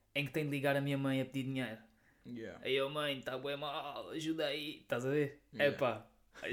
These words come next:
Speaker 1: um gajo tem, si-, tem a noção que em Portugal a situação tá má, a cota já tá lá, tipo, a apertar o cinto que já nem tem buraco suficiente, estás a
Speaker 2: Yeah,
Speaker 1: ver?
Speaker 2: yeah.
Speaker 1: E depois ainda estou eu aqui em Londres a pedir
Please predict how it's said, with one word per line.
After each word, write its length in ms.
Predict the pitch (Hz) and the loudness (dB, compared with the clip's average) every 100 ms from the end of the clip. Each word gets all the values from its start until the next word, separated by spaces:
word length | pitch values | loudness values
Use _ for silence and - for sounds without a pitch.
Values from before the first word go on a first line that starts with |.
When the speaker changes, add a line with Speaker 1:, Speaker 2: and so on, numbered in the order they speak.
| 147 | 2
Speaker 1:
um 60 | |
gajo 200 | 151 156 | 4 6
tem, 100 | 165 | 4
si-, 160 | 160 160 | 2 -2
tem 320 | - 160 160 | 0 -2 0
a 20 | |
noção 320 | 156 - 160 | -2 0 0
que 320 | 143 151 143 - | 0 -2 -2 0
em 120 | 147 | -2
Portugal 540 | 135 139 160 147 127 - | -2 -4 2 2 2 -2
a 60 | |
situação 440 | - 135 139 135 135 | -6 -4 -4 -4 -2
tá 180 | 135 | -2
má, 320 | 131 131 151 151 - - - - | -2 0 -2 -4 -16 -20 -18 -12
a 80 | |
cota 300 | 117 135 131 | -2 0 0
já 140 | 131 131 | 0 0
tá 120 | 135 | 0
lá, 140 | 139 127 | 0 0
tipo, 680 | 131 127 120 117 113 113 107 | -2 -8 -6 -4 -2 -2 -2
a 60 | |
apertar 360 | 120 131 - 131 | -2 0 0 0
o 60 | |
cinto 300 | 123 143 131 | -2 -2 -4
que 240 | - 131 123 | -6 -8 -2
já 120 | 123 | 0
nem 120 | 127 123 | -2 0
tem 140 | 131 | -2
buraco 260 | 123 123 127 | 0 0 -2
suficiente, 500 | 117 - 127 131 127 | -8 -8 -2 -2 0
estás 180 | 120 117 | 0 2
a 40 | |
Speaker 2:
Yeah, 140 | 120 - | 2 0
Speaker 1:
ver? 80 | |
Speaker 2:
yeah. 220 | 104 104 - - - | -2 -6 -10 -18 -12
Speaker 1:
E 80 | |
depois 240 | 120 135 127 | -4 -2 0
ainda 140 | 139 | 0
estou 160 | 131 139 | 2 2
eu 100 | 135 | 4
aqui 180 | 135 139 | 2 0
em 60 | |
Londres 300 | 123 135 131 131 | 0 0 0 -2
a 80 | |
pedir 380 | 131 123 131 127 | -2 -2 -4 -4